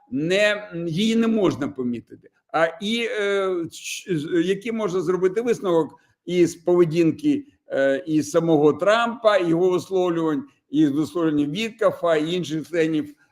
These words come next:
зовнішньополітичної, е, команди, він однозначно хоче припинити війну, припинити, е, на своїх умовах, готовий,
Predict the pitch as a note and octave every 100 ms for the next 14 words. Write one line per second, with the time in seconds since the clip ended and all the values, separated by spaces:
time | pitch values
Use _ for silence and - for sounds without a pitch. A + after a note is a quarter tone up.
0 | _ B2 D#3 F3 E3+ D#3+ D#3+ D#3 E3 D#3+
1 | D3 E3 D3+ D#3+ D#3 D3 D3 D#3 D3 C#3
2 | G#3+ A#3+ D#4 D#4+ C#4 - _ _ C3+ F3+
3 | D4 C#4+ G#3 F#3 F#3+ D#3+ F3+ A#3+ B3+ -
4 | B3 F#3 - A3 A3 - F#3 - - _
5 | _ A#2 - G3+ G3+ G#3+ G#3+ G3 E3 -
6 | C3 A#2 E3 F3+ B3+ C#4 - _ - F3+
7 | - G3+ G3+ F3 B2 C#3 A#2 - _ _
8 | C3 D3 E3 F#3+ E3 E3 E3+ E3 D#3+ D3+
9 | F3+ A#3 B3 B3+ - - _ _ _ D3
10 | D3 G#3+ A#3 B3+ A3 F3+ D3 C3+ B2 -